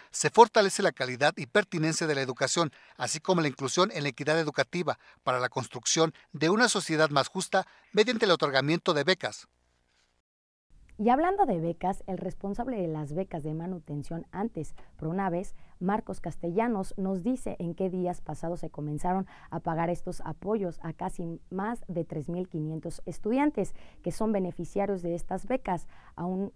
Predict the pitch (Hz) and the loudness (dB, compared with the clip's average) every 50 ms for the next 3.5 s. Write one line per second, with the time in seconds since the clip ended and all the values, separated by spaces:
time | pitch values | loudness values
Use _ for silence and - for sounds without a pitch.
0 | - - - - 175 175 190 226 240 - - 208 208 208 - - 170 165 - - | -14 -16 -10 -6 -4 0 2 2 2 6 6 6 6 6 4 -2 -4 -6 -6 -6
1 | 170 175 196 202 - - 151 - - 170 170 175 180 196 202 - - 165 160 185 | -4 -2 -2 -2 -2 -4 -8 -4 -4 -4 -2 0 0 0 -2 -2 -4 -4 -2 -2
2 | 214 - - 190 - - 196 - - 165 160 160 151 147 147 - 180 185 - - | -2 -2 -2 -4 0 0 -2 -2 -2 -4 -4 -4 -4 -4 -4 -4 -6 -6 -4 -4
3 | 180 - - - - - - - 175 151 | -4 -4 0 2 2 2 2 0 -4 -6